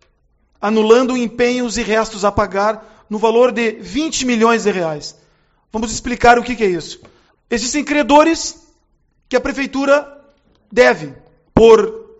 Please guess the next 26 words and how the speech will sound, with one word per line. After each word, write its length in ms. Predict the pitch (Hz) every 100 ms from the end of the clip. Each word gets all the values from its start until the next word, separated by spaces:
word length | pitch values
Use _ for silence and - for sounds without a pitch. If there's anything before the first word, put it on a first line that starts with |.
| _
obras 340 | 214 220 214
realizadas, 680 | 196 190 160 214 269 240 185
por 160 | - 208
serviços 480 | 226 180 247 240 208
prestados, 640 | 190 165 226 269 254 196
por 160 | - 233
materiais 480 | 233 233 220 254 226
entregues 400 | 220 226 226 196
e 40 |
vendidos. 520 | 214 156 170 156 - _ _ _ _ -
O 60 |
gestor 320 | 180 226 262
foi 180 | 254 262
lá 460 | 254 262 294 - _
e, 60 | 226
através 360 | 226 233 226 220
de 100 | 240
quatro 320 | 247 247 240
decretos, 560 | 247 247 247 262 - - _ -
cancelou 520 | 302 311 294 262 277
o 40 |
pagamento 540 | 277 262 247 233 269 262
desses 240 | 247 214
empresários. 640 | 240 226 185 170 147 - _ _ _ _ _ _ _ -
Não 160 | 247
paga. 460 | - 240 208 165 131